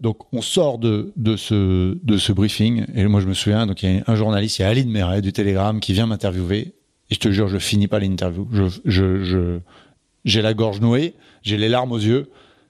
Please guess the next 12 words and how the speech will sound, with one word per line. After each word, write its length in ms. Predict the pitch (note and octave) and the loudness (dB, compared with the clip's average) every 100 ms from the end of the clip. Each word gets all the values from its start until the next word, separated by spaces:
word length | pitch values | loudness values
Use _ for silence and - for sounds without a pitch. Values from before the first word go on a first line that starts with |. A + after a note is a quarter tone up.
| _ _ _ _ _ _ | _ _ _ _ _ _
Et 100 | A2+ | -2
là, 120 | A#2 | 0
je 120 | G#2+ F#2+ | -2 -4
me 100 | F#2+ | -2
dis, 100 | G#2+ | -2
mais 120 | F#2 | -2
c'est 160 | - | -4
juste 200 | F2 F#2 - | -2 -2 -2
pas 120 | G2+ | -2
possible. 340 | C3 - G2 | -2 -2 -4
Tu, 580 | - G#2 G2 G2 F#2 F#2 - | -4 -2 0 0 -2 -6 -6
tu, 480 | - F#2+ F#2+ F#2+ | -2 0 0 -2